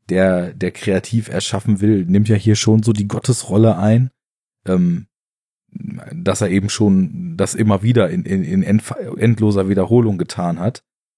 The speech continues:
Und da wäre das dann ja hier ein Zyklus, den wir daraus sehen.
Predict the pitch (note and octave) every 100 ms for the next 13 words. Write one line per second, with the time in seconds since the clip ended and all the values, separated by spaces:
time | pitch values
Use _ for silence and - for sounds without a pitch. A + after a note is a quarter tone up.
0 | _ - F2+ - F2+ E2+ G2+ G2+ F#2+ -
1 | G2+ F#2 F#2 G2+ - G2 G#2 - B2 -
2 | F#2 - F2+ F2+ F2 E2+ F2 F2 F2 F3
3 | F2 E2+ E2